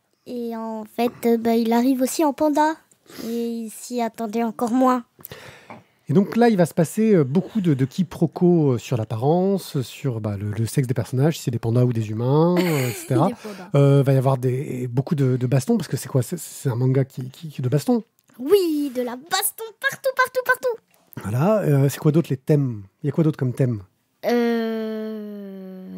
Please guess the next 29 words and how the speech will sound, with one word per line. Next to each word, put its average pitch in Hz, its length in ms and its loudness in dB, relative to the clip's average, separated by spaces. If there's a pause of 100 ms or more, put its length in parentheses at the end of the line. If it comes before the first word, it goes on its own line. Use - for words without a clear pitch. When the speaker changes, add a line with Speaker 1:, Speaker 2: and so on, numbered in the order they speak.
Speaker 2:
Non. 117 1000 -2 (240)
Speaker 1:
<laughs> 302 440 2 (240)
Speaker 2:
À 143 60 -2
part 156 140 2
la 165 60 4
baston, 165 260 2
c'est - 100 -8
que 185 60 0
de 175 60 4
la 180 40 4
baston 175 260 2
pour 175 120 -2
toi ? 196 260 2
Speaker 1:
Non, 247 380 -2 (280)
bah, 220 160 -6
euh, 208 880 -4
il 208 80 -8
y 214 80 -8
a 214 40 -6
aussi 214 260 -12
l'amour. 240 320 0 (380)
Speaker 2:
Ah, 240 280 4
l'amour. 180 540 4 (340)
Comment 156 200 2
ça, 147 260 0
l'amour ? 127 460 0
Speaker 1:
Bah, 294 180 0
en 302 80 -4
fait, 330 160 0